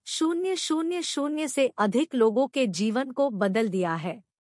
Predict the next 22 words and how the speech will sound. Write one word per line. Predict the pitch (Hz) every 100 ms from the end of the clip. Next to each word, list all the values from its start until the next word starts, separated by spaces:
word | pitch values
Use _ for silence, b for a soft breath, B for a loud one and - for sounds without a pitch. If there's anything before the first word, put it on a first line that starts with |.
| _ _ _ _ _ _ _ -
यह | 349 392
सुनिश्चित | 415 330 320 370 - 370
करने | - 247 247 277
के | 277
लिए | 233 226 262
कि | - 285 -
आपको | 214 247 - 330
वास्तविक | 254 190 226 - 285 294 -
फॉर्मूला | - 220 226 262 302 294
मिल | 233 214
रहा | 190 185 185
है, | 165 180 240 _ _ _
केवल | 311 330 381 381 392
इसकी | 254 - 330
आधिकारिक | - 208 202 226 226 247 302 320
वेबसाइट | 202 190 - 254 254
से | - 302
केटो | 311 247 247 311 294
एक्सट्रीम | 214 196 - 254 269 269
खरीदना | - 208 233 214 247
आवश्यक | 269 - 214 247 247 208 160
है। | 185 175